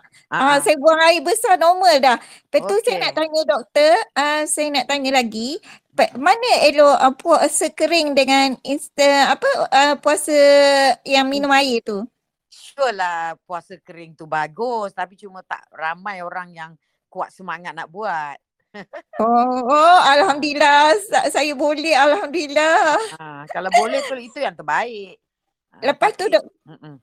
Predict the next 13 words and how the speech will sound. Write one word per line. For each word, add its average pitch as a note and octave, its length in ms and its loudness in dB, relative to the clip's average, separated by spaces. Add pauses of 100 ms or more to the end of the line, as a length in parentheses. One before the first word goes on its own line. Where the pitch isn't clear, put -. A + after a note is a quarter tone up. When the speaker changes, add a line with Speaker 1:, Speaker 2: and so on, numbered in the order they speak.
(200)
Speaker 2:
ah, - 100 -8 (140)
ah, C4 240 0
doktor, C#4+ 400 -4
saya F#4+ 160 -4
nak C#4 160 -2
tanya, C4 240 -2
apa D4+ 320 -2
lagi D#4 240 2
suplemen D4 560 -2
saya C#4 160 0
boleh B3+ 240 -2
makan B3 400 0
ya? A4+ 100 -4